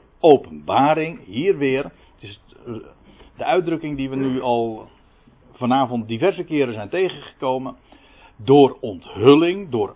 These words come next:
apocalypsis." Dat is het woord wat hier gebruikt wordt. Hè. Het woord apocalyps, dat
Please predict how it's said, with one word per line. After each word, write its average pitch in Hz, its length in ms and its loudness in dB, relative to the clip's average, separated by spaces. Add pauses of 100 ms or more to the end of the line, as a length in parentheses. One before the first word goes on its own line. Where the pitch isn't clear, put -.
apocalypsis." - 1500 -6
Dat 123 180 -16
is 110 100 -12
het 101 120 -18
woord 110 300 -8
wat 107 200 -10
hier 107 160 -12
gebruikt 98 400 -12
wordt. - 240 -16
Hè. 135 120 -14
Het - 680 -20
woord 117 200 -8
apocalyps, 120 800 -8
dat 110 180 -12